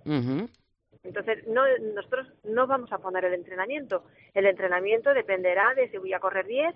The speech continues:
Speaker 2: si voy a correr un media o si voy a correr un Ironman. Depende. Pero la cuestión es que voy a personalizar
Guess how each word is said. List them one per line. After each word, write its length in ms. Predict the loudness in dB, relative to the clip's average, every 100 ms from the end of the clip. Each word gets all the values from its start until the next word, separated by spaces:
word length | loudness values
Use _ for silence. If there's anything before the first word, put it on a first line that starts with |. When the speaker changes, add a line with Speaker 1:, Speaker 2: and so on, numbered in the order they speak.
| -4
Speaker 2:
si 60 | -2
voy 100 | 0
a 40 |
correr 480 | 0 2 6 6 4
un 100 | 0
media 420 | 0 0 2 2
o 60 | 0
si 60 | 0
voy 100 | 0
a 40 |
correr 240 | 0 -6
un 140 | -4 -2
Ironman. 380 | -2 0 -2 -4 -10 -20 -20 _ -10
Depende. 640 | -2 2 2 2 0 -2 _ _ 10
Pero 260 | 12 12
la 120 | 8 2
cuestión 460 | -2 -4 -4 0
es 200 | -2 -4
que 360 | -2 2 4 2 -2
voy 160 | 0
a 120 | 2 2
personalizar 1200 | 2 0 0 -4 2 2 2 -6 0 4 4